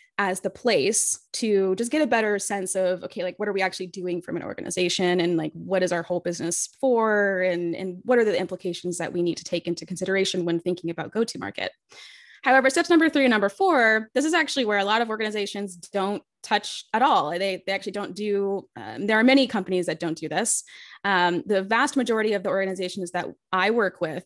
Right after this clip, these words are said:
are companies that never actually get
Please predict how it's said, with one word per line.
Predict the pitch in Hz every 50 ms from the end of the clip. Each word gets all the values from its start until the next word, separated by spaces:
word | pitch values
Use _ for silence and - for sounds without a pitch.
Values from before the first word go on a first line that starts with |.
| - - -
are | 185 185
companies | 180 - - 190 190 - 196 190 196 190 185
that | - 185 180 - -
never | 190 190 196 202 208 214 208 233 240
actually | - 196 202 202 - - 202 196 175
get | - - 190 196 202